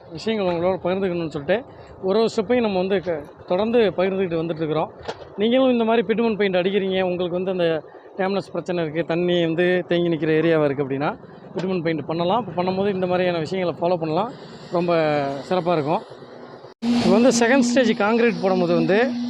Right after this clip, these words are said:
சிமெண்ட் பால் வந்து ஊத்தணும். கீழே வந்து ஏற்கனவே ஜல்லி குத்திருக்கோம் ஷியர் கீக்காக. சிமெண்ட் பால் ஊத்தி அதுக்கு மேல தான் கான்கிரீட் பண்ணணும்.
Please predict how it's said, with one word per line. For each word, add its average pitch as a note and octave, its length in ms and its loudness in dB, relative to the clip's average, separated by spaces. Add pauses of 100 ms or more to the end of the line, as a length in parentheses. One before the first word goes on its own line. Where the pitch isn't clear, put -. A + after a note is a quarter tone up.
(580)
சிமெண்ட் B3 400 2
பால் A3+ 220 6
வந்து A3 240 4
ஊத்தணும். A#3+ 460 0
கீழே A#3 220 4
வந்து A3 320 4
ஏற்கனவே G#3 540 2 (160)
ஜல்லி G3+ 260 2
குத்திருக்கோம் F#3 500 0 (520)
ஷியர் A3 260 4
கீக்காக. D3 380 2 (500)
சிமெண்ட் B3 320 2
பால் A3 140 4
ஊத்தி A3+ 340 4
அதுக்கு G#3+ 300 2
மேல G#3 160 4
தான் G#3+ 140 2
கான்கிரீட் F#3 420 0
பண்ணணும். C#3+ 220 -4